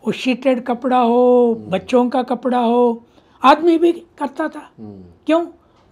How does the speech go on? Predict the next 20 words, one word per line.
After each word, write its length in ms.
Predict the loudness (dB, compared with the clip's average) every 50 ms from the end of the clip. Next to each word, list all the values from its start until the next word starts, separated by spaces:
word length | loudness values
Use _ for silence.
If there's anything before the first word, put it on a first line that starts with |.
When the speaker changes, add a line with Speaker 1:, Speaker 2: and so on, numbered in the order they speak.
| -4
Speaker 1:
वहाँ 260 | 0 2 2 2 2 2
man 400 | 2 2 2 2 2 0 0 -2
woman 480 | -2 0 0 0 0 -2 -2 -2 -4
का 140 | -4 -4 -4
inequality, 960 | -2 0 2 2 2 2 2 0 2 2 2 2 2 0 -4 -4 -4 -4 -4 -6 -12 -20 -20 _ -6 -2
dignity 560 | 0 0 0 0 0 0 2 2 2 2 2
of 80 | 2
labor 520 | 2 4 6 6 6 6 2 0 0 -2 -4
में 220 | -4 -4 -6 -8 -4 0
चले 240 | 2 4 4 4 2
गया। 200 | 0 -4 -10 -16 -18
Speaker 2:
हम्म, 640 | -16 -14 -12 -12 -12 -12 -12 -14 -16 -18 -20 -20 -20
हम्म। 200 | -20 -18 -20 -20 -20 -20 -20 _ _ _ _ -4
Speaker 1:
So, 200 | -2 0 2 4
वो 180 | 6 4 4
सोशलिज्म 720 | 4 2 2 0 2 4 4 4 6 6 6 4 2 2 4
का 120 | 4 4
अड्डा 260 | 4 4 4 6 8
है 220 | 8 8 8 4 -2
वो, 160 | -10 -16